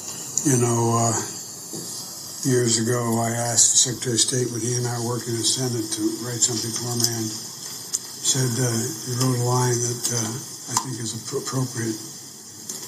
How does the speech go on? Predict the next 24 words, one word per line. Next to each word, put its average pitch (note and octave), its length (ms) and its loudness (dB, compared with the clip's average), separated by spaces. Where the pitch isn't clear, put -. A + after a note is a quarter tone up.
He C3+ 80 -2
said, C3 400 4
uh, B2 320 -2
"It's - 160 4
not, C#3 240 2
we C3+ 80 2
lead, C#3 240 2
uh, B2+ 160 -4
not C#3 160 2
just, - 400 2
uh," A#2+ 80 -2
well, A#2+ 160 2
I A#2 80 0
won't A2+ 160 2
go A2 160 2
into G2+ 240 -4
it. G#2+ 40 -4
I'll G#2+ 80 -2
wait G#2+ 160 0
later. G#2 400 -4
Taking A2+ 240 0
too A2+ 160 2
much G#2 160 4
time. G#2+ 280 0